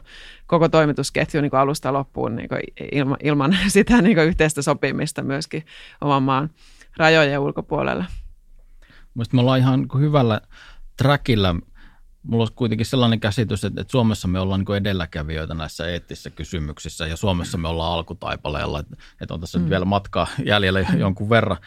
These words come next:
Speaker 2: Nä-, näitä voisi ehkä näitä niinku toimenpiteitä jaotella niinku pehmeisiä toimenpiteisiä ja koviin toimenpiteisiä. Mun mielestä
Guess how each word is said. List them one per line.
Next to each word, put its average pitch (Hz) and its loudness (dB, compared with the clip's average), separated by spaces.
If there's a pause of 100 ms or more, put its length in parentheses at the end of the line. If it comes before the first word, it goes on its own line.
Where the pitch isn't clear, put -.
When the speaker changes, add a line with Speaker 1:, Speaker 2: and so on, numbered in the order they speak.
(920)
Speaker 2:
Nä-, 120 0 (280)
näitä 120 0
voisi 135 0
ehkä 131 0
näitä 113 0 (340)
niinku 135 -8
toimenpiteitä 98 0
jaotella 92 -2
niinku 92 -4
pehmeisiä 92 -2
toimenpiteisiä 85 -4
ja 82 -2
koviin 113 0
toimenpiteisiä. 90 -4
Mun 98 -2
mielestä 98 -4